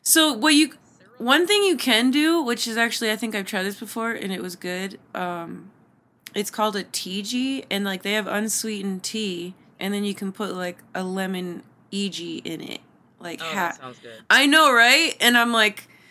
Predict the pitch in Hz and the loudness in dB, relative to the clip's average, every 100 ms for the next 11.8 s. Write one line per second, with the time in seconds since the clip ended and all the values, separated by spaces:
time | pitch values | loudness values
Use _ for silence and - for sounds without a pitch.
0 | _ _ _ _ _ _ _ _ _ - | _ _ _ _ _ _ _ _ _ -4
1 | 254 294 392 339 240 220 226 233 233 247 | -2 0 0 0 2 2 2 2 0 -2
2 | 247 247 240 240 - 233 247 254 254 254 | -2 -2 -2 -6 -6 -2 -2 -2 -6 -10
3 | _ 202 202 190 185 190 190 _ _ _ | _ -6 -4 -6 -8 -12 -14 _ _ _
4 | _ _ - 208 233 - 254 - - 190 | _ _ -10 -6 -4 -4 -4 -4 -6 -4
5 | 202 220 240 - 202 202 240 247 240 220 | -2 0 -2 0 0 0 0 0 0 -4
6 | 214 196 185 202 190 - 214 - _ _ | -4 -8 -8 -8 -6 -4 -4 -6 _ _
7 | _ _ _ 202 196 190 - 202 - 185 | _ _ _ -8 -6 -6 -6 -8 -4 -4
8 | 175 - 190 185 190 180 190 196 170 175 | -4 -6 -6 -4 -4 -6 -8 -8 -10 -8
9 | 202 247 - 185 175 - - 185 202 240 | -6 -6 -6 -10 -10 -12 -10 -10 -8 -10
10 | - - 208 208 - - 214 262 262 233 | -12 -10 -8 -8 -10 -8 -4 0 0 0
11 | 202 196 190 180 175 175 175 160 | -2 -2 -2 -6 -10 -6 -6 -6